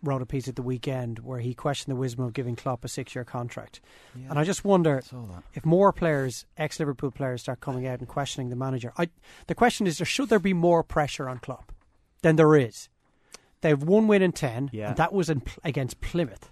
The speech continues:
Speaker 1: in the F A Cup. Four of their next six games, Tottenham, Arsenal, Manchester City and Everton. Now, granted, three of those four games are at home, but
Speaker 2: Yeah.
Speaker 1: the form that they're playing right now, if you just take the body of evidence as it stands right now, they're, they could well be in a worse position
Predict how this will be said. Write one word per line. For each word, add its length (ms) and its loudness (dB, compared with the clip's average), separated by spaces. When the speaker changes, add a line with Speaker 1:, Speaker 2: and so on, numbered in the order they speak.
Speaker 1:
in 100 -6
the 120 0
F 160 -6
A 80 -6
Cup. 320 -8
Four 340 2
of 60 2
their 100 4
next 260 0
six 240 -4
games, 520 -4
Tottenham, 500 0
Arsenal, 400 -2
Manchester 500 -6
City 300 -4
and 100 -4
Everton. 340 -8
Now, 100 -8
granted, 380 -4
three 300 0
of 80 -2
those 220 -2
four 260 -4
games 400 -6
are 140 -2
at 80 -2
home, 420 -2
but 120 -2
Speaker 2:
Yeah. 120 -10
Speaker 1:
the 60 -4
form 320 2
that 100 -2
they're 80 -2
playing 300 -2
right 220 2
now, 200 -6
if 60 -10
you 40 -12
just 140 -10
take 120 -8
the 60 -8
body 240 -2
of 80 -2
evidence 300 -6
as 120 -10
it 60 -8
stands 300 -8
right 180 -6
now, 240 -8
they're, 120 -4
they 100 -2
could 300 -2
well 260 4
be 100 0
in 80 0
a 60 -2
worse 340 0
position 540 -6